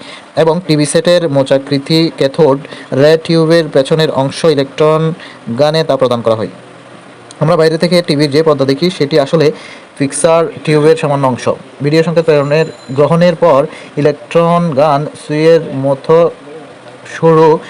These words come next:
ইলেকট্রন বিম বা স্রোত ছুটতে থাকে। সংকেতের তীব্রতার উপর ইলেকট্রনের সংখ্যা নির্ভর করে। ফিক্সার টিউবের সম্মুখের অংশের ভেতরের পিঠে একটি প্রতিপ্রব রাসায়নিক পদার্থের প্রলেপ দেওয়া থাকে।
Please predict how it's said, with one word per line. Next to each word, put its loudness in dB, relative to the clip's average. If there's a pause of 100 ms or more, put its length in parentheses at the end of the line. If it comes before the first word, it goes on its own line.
(200)
ইলেকট্রন 0
বিম 0
বা 2 (280)
স্রোত 0 (200)
ছুটতে -2
থাকে। -4 (400)
সংকেতের 0
তীব্রতার 2
উপর 0
ইলেকট্রনের 0 (100)
সংখ্যা 0
নির্ভর 0
করে। -4 (400)
ফিক্সার -2
টিউবের 2 (520)
সম্মুখের 0
অংশের 0
ভেতরের 2
পিঠে 0
একটি -2 (600)
প্রতিপ্রব 2 (100)
রাসায়নিক 0
পদার্থের 2
প্রলেপ 0
দেওয়া 2
থাকে। -12